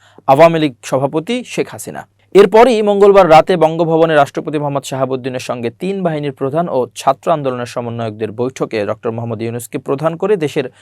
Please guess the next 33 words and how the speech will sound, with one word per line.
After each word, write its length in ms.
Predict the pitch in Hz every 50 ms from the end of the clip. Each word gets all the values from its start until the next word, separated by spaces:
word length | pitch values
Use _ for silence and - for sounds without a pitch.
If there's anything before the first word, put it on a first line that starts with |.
| _ _ _ _ _ -
পরবর্তী 500 | 156 160 185 190 202 196 190 190 208 202
অন্তর্বর্তীকালীন 840 | 202 147 151 156 151 190 180 170 170 165 - 160 139 139 135 131 131
সরকার 420 | - - - 120 120 - 127 120
গঠনের 340 | 113 113 110 - 123 110 107
সিদ্ধান্ত 500 | - - 123 117 113 127 123 101 98 -
নেওয়া 220 | - 58 78 90
হয়েছে। 360 | - - - 92 - - - - _ _ _ _ _ _
কারা 180 | - 123 123 123
বিক্ষোভকারীদের 1080 | 117 127 117 _ - - 185 180 175 _ _ _ - 143 139 143 135 143 143 135 143 - _ _ _ _ _ _ -
নিয়ন্ত্রণ 460 | 120 131 151 175 196 196 233 226 214
করছে 340 | - 208 196 190 - - 170
এবং 220 | 160 151 156 156
তাদের 240 | 143 143 139 135 135
নিয়ন্ত্রণে 540 | 131 131 139 147 160 180 180 185 185 185 180
আনতে 300 | 151 143 139 135 - 135
না 220 | 127 127 131 147
পারলে 340 | 160 - 180 175 185 190 190 156
এর 120 | 143 139
পরিণতি 440 | 139 - 143 143 143 139 135 135 135 123
কতটা 280 | - 120 123 123 123 113
গুরুতর 480 | 110 123 135 156 165 - 180 165 170
হতে 220 | 139 175 190 - 196
পারে, 260 | 156 131 113 107 101 _ _ _ _ _ _
এনডিটিভির 480 | - 135 143 139 143 160 151 160 - - -
এমন 320 | 143 143 160 190 220 208
প্রশ্নে 380 | 185 175 165 - - - 165 156
ডক্টর 340 | 131 120 - - 131 117
মোহাম্মদ 320 | 120 123 123 120 120 113 113
ইউনুস 300 | 113 120 123 127 120 117
বলেন, 320 | 120 - 127 160 214 262 - _ _ _ _ _ _ _
"এটা 180 | - 190 233 220
খুব 340 | - - 254 247 240 202 185
একটা 400 | 180 180 - - 170 151 139 -